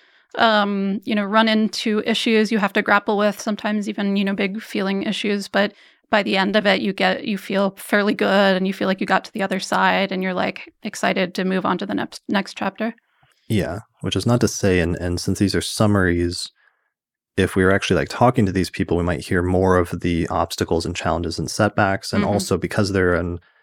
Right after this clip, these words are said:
Speaker 2: the other end of it, where they're coming out of it and winding down, like, you're kind of doing, you're in the, like, victory lap phase
Speaker 1: Yes. <laughs>
Speaker 2: by this point, especially for, like, this person where the exact Saturn return was much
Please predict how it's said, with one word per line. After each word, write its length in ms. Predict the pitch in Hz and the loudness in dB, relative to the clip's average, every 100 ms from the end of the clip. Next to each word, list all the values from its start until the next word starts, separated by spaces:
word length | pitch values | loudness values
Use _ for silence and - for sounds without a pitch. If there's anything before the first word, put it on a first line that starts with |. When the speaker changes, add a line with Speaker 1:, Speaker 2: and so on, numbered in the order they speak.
| _ _ _ - | _ _ _ -10
Speaker 2:
the 180 | 113 - | -4 0
other 240 | 78 78 | 0 -2
end 240 | 104 107 117 | 0 4 6
of 120 | 113 | 6
it, 120 | 117 | 4
where 120 | 92 | 4
they're 100 | 85 | 0
coming 320 | 82 - 90 73 | -2 -2 -2 0
out 160 | 98 | 0
of 100 | 101 104 | 2 2
it 60 | |
and 120 | 82 | 2
winding 340 | 90 90 87 87 | 0 0 -2 0
down, 340 | 90 95 107 | 2 4 4
like, 180 | 98 80 | 2 0
you're 120 | 92 | -2
kind 200 | 82 95 | -2 -2
of 120 | 87 87 | -2 0
doing, 320 | 92 87 87 | 0 0 0
you're 120 | 107 | 2
in 100 | 101 | 2
the, 100 | 90 | 2
like, 200 | 85 90 | 0 0
victory 420 | 95 92 - 92 | -2 -2 0 0
lap 300 | 87 85 85 | 2 0 -2
phase 380 | - 101 90 87 | -2 0 2 2
Speaker 1:
Yes. 280 | 90 - - | 2 0 -2
<laughs> 320 | 254 226 233 | -2 0 2
Speaker 2:
by 100 | 90 | 2
this 200 | 92 - | 2 -2
point, 320 | - 95 85 | -4 -4 -2
especially 380 | 90 - 95 90 | -2 -2 0 -2
for, 380 | - 90 90 67 | -2 0 0 0
like, 160 | 87 95 | -4 -4
this 160 | 101 | -6
person 460 | - 90 85 92 90 | -2 -2 -2 -2 -2
where 420 | 87 87 87 - - - | 0 0 0 -2 -10 -8
the 140 | 104 | -6
exact 420 | 95 101 90 90 | -4 0 0 0
Saturn 260 | - 87 85 | -2 -2 -2
return 340 | 87 - 90 | -4 -4 -2
was 160 | 87 - | -2 -4
much 160 | 92 | -6